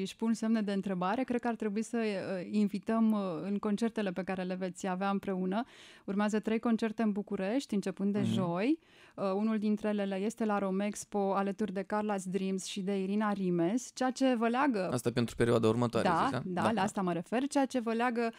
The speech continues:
Speaker 1: uh, cred că nu e doar pasiunea pentru muzică, dar și locurile natale din Republica Moldova, uh,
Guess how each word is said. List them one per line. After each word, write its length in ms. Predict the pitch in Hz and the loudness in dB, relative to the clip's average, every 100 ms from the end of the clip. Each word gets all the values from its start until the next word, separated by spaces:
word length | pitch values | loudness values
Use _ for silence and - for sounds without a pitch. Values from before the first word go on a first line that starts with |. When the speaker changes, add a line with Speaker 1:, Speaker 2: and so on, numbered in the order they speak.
| - - - | -16 -20 -8
Speaker 1:
uh, 260 | 202 208 202 | -2 -2 0
cred 160 | 247 | -2
că 100 | 247 | 0
nu 120 | 247 277 | 2 2
e 40 | |
doar 180 | 233 226 | 2 -2
pasiunea 680 | 214 196 - 208 190 175 - | -2 -4 -2 -2 0 -2 -4
pentru 320 | - 202 - 208 | -4 -2 0 2
muzică, 460 | 247 247 240 226 | 4 4 2 0
dar 200 | 214 214 | 0 0
și 260 | 208 - 185 | 0 -2 0
locurile 540 | 190 254 294 269 208 | 2 2 4 4 6
natale 600 | 180 170 - 160 151 160 - - - - _ _ _ _ - - - | 2 0 0 0 0 -2 -6 -20 -20 -20 _ _ _ _ -20 -20 -10
din 280 | 175 196 196 | 0 2 4
Republica 540 | 185 196 196 202 196 | 0 -2 -2 0 2
Moldova, 800 | 185 175 165 160 160 196 269 - | 2 2 2 0 0 0 0 -2
uh, 100 | 214 | -2